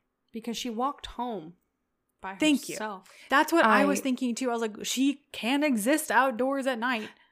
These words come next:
Speaker 3: Yeah, a phobia
Speaker 1: Yeah.
Speaker 3: of the dark would make it seem like she doesn't go anywhere at night.
Speaker 1: Right. No.
Speaker 2: Which I
Speaker 1: I
Speaker 2: have a
Speaker 1: think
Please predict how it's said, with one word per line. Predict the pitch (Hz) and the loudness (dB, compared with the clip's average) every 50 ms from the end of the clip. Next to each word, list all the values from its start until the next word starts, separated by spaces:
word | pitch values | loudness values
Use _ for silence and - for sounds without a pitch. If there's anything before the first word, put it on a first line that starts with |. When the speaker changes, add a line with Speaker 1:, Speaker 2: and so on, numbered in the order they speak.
| - | -4
Speaker 3:
Yeah, | - 208 208 - - | 4 6 6 6 6
a | 170 165 | 0 2
phobia | - 285 - 190 - | 6 6 6 8 6
Speaker 1:
Yeah. | 285 | 6
Speaker 3:
of | 254 202 | 6 6
the | 214 | 6
dark | 208 208 196 196 - | 8 8 6 6 6
would | 208 185 | 0 0
make | 185 180 175 165 | 2 2 2 2
it | 180 165 - | 0 -4 -4
seem | - 175 160 | -4 -4 -2
like | 165 160 151 151 - | 0 -2 -2 -2 -4
she | - - 190 175 160 156 | -6 -4 -2 -2 -2 -2
doesn't | 156 175 170 165 170 156 | -2 -4 -4 -4 -4 -6
go | 147 139 143 | -6 -4 -4
anywhere | 151 160 147 131 123 117 | -4 -4 -6 -8 -10 -14
at | - 135 | -12 -12
night. | 131 123 95 - - _ | -12 -12 -12 -14 -18 _
Speaker 1:
Right. | 196 226 226 196 147 - - _ _ _ _ _ _ _ _ _ _ | -6 -4 -4 -4 -4 -8 -14 _ _ _ _ _ _ _ _ _ _
No. | 202 202 180 - - 208 | -16 -14 -14 -14 -4 -2
Speaker 2:
Which | 254 269 262 | -2 0 2
I | 262 | 0
Speaker 1:
I | |
Speaker 2:
have | 269 226 | 0 0
a | 247 | 0
Speaker 1:
think | 226 | -2